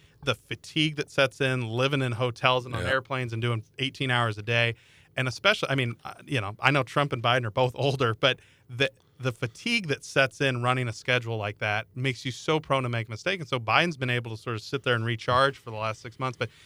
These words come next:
Speaker 1: he's gonna be forced to get out and campaign. They're not gonna sit on their heels and make the same mistakes Clinton did, but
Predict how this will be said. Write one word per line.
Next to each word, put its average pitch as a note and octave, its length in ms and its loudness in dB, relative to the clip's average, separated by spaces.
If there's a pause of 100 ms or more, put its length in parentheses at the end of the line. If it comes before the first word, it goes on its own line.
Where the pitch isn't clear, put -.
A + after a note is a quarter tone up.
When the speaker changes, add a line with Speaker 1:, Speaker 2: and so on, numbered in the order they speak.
Speaker 1:
he's A#3 180 -4
gonna A3+ 140 2
be D3 100 2
forced B2 360 0
to A#2 60 -14
get A2+ 160 -2
out A2 160 2
and G#2+ 80 -14
campaign. A2 380 -6
They're A2 140 -4
not C#3+ 260 2
gonna B2 140 -8
sit A#2+ 160 -6
on A2+ 100 -4
their A2 80 -6
heels A#2 280 -4
and A2 100 -8 (120)
make A#2+ 200 -4
the - 80 -16
same B2 200 -4
mistakes A#2 380 -2 (280)
Clinton C#3+ 380 -2 (240)
did, A#2 280 0
but C3 180 0